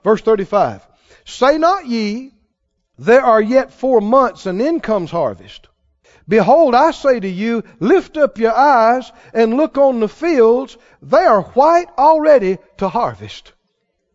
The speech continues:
What's the will of him that sent him? What's the work that he sent him and all of us to do? It's to get this harvest in.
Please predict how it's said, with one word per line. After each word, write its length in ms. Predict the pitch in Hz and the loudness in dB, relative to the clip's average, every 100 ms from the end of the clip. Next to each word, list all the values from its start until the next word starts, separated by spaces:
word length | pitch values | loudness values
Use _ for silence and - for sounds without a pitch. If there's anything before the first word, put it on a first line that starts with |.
| _ _ _ _ _ _ - | _ _ _ _ _ _ -2
What's 300 | 247 269 - | -2 -2 -4
the 100 | 214 | -2
will 220 | 254 220 | 0 0
of 100 | 170 | 0
him 300 | 202 220 156 | -2 -4 -6
that 120 | 151 | -12
sent 240 | - 214 139 | -8 -8 -8
him? 180 | 98 95 _ _ _ _ _ _ _ _ _ _ _ - | -14 -20 _ _ _ _ _ _ _ _ _ _ _ -2
What's 320 | 233 262 - | -2 -2 -4
the 120 | 196 | -2
work 540 | 190 220 - - - _ _ _ _ _ _ _ _ | 0 0 -2 -8 -20 _ _ _ _ _ _ _ _
that 140 | 190 185 | -2 -2
he 80 | |
sent 280 | 160 226 208 | -4 -6 -4
him 300 | 156 226 214 | -4 -4 -2
and 80 | 175 | -2
all 240 | 202 165 | -2 -2
of 100 | 147 | -4
us 120 | 135 - | -8 -16
to 100 | 117 | -16
do? 180 | 123 107 104 _ _ _ _ _ _ _ - | -16 -16 -20 _ _ _ _ _ _ _ -4
It's 300 | 190 233 - | -2 -2 -4
to 180 | - 131 | -10 -10
get 580 | 107 147 226 233 226 - _ _ | -8 0 2 0 -6 -20 _ _
this 480 | 135 214 220 202 - | -2 0 0 -6 -16
harvest 640 | - 185 117 104 110 - _ _ _ _ _ _ _ - | -10 -8 -8 -12 -18 -20 _ _ _ _ _ _ _ -18
in. 320 | 151 113 95 | -14 -14 -16